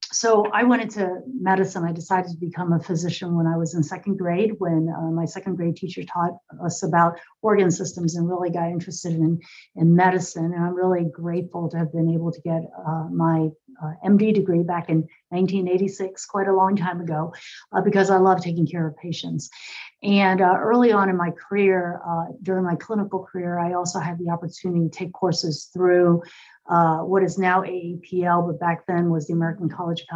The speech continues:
Healthcare Executives, really learned that leadership, um, in healthcare meant that I was able to improve the care, not just for one patient, but for multiple patients. And being able to improve the care of the community really was something that, uh, motivated me.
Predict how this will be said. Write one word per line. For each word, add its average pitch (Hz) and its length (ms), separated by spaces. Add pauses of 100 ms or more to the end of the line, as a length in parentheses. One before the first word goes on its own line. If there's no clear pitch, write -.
(140)
Healthcare 175 200
Executives, 165 640 (340)
really 226 260
learned 180 520
that 165 320 (320)
leadership, 196 520 (220)
um, 165 440 (140)
in 170 160
healthcare 175 480
meant 170 220
that 170 100
I 160 60
was 165 180
able 170 240
to 175 120
improve 165 340
the 151 100
care, 175 340
not 180 240
just - 220
for 170 100
one 175 280
patient, 156 460
but 151 180
for 165 80
multiple 156 580
patients. 160 400 (420)
And 185 120
being 190 220
able 180 240
to 180 120
improve 175 320
the 165 180
care 175 140
of 165 80
the 156 80
community 165 640
really 170 300
was 156 180
something 156 440
that, 151 280 (440)
uh, 156 220 (120)
motivated 156 480 (100)
me. - 140